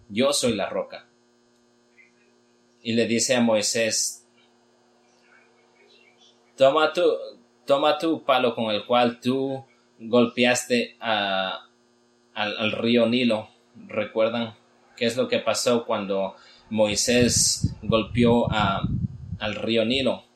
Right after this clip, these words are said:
Em, en un momento se hizo sangre y el agua se hizo sangre.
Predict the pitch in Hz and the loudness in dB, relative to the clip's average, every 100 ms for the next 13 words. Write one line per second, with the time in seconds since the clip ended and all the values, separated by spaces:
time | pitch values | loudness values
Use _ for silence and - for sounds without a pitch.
0 | _ _ _ - - _ _ _ _ _ | _ _ _ -20 -20 _ _ _ _ _
1 | _ _ _ _ _ - 104 98 101 98 | _ _ _ _ _ -4 0 0 0 -4
2 | 101 - _ 110 113 120 120 120 120 120 | -10 -16 _ -6 0 2 2 2 2 0
3 | 120 117 120 127 123 127 120 107 - _ | 0 0 0 0 2 2 2 0 -6 _
4 | _ - 107 110 123 127 117 101 - 98 | _ -6 -2 0 2 2 0 -4 -4 -6
5 | 101 95 87 | -6 -6 -8